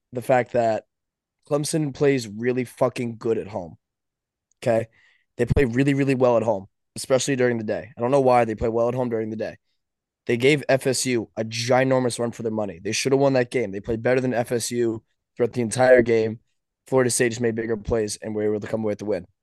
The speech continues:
Notre Dame, they were high. They were, they were trending very high. They lost to Ohio State. They started trending downwards. Big win against U S C. They were kinda back up. And then it kinda hit me, like,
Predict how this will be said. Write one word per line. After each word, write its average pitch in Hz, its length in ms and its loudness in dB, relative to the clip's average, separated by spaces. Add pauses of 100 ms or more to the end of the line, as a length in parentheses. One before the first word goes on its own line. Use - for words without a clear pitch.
(520)
Notre 139 260 4
Dame, 110 320 4 (1400)
they 123 140 2
were 120 160 2
high. 127 520 4
They 123 160 -4
were, 110 200 -6
they 117 100 0
were 113 80 -4
trending 139 300 0
very 151 180 4
high. 160 340 2 (120)
They 127 100 -4
lost 127 240 -2
to 123 100 -4
Ohio 131 200 -2
State. 139 220 -2
They - 80 -10
started 113 240 -6
trending 120 220 -4
downwards. 151 480 0 (400)
Big 120 160 0
win 123 160 2
against 123 280 0
U 127 100 0
S 117 100 -2
C. 156 180 -2
They 143 100 0
were 120 40 -2
kinda 120 220 -4
back 117 240 -4
up. 156 260 2 (540)
And 135 180 -2
then 131 380 0 (560)
it 127 60 -14
kinda 156 200 -4
hit 143 180 -6
me, 113 180 -6
like, 104 280 -10